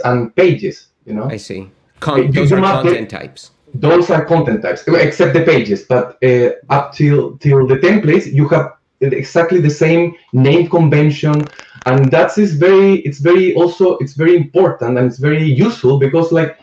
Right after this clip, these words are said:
Speaker 1: everyone that's working on a project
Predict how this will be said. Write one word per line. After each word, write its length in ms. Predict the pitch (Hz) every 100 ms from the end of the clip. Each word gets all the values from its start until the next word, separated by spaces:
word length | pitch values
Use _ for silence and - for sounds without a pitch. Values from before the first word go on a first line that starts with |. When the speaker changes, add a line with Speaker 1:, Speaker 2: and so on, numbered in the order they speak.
| _
Speaker 1:
everyone 680 | 180 147 123 113 110 139 139 _ _ -
that's 240 | 123 123
working 460 | 131 180 185 143 139
on 80 |
a 80 | 135
project 540 | 139 151 143 135 -